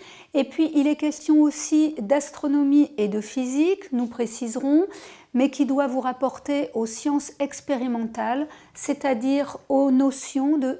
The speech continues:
théorie-expérience. Donc vous voyez qu'ici, il y a de nombreuses notions qui sont considérées et il faudra bien les aborder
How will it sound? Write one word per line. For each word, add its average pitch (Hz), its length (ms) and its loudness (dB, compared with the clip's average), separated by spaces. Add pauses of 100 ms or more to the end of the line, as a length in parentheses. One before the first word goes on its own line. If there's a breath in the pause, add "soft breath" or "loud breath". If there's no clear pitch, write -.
(140)
théorie-expérience. 285 1800 -4 (560 loud breath)
Donc 277 140 4
vous 294 80 4
voyez 302 320 4
qu'ici, 311 380 0
il 277 80 2
y 254 80 0
a 254 60 0
de 233 120 -2
nombreuses 285 500 2
notions 254 400 -4
qui 254 140 -8
sont 226 200 -8
considérées 226 800 -4
et 247 100 -4
il 226 80 -2
faudra 233 380 -6
bien 254 300 0
les 240 160 -2
aborder 233 640 -2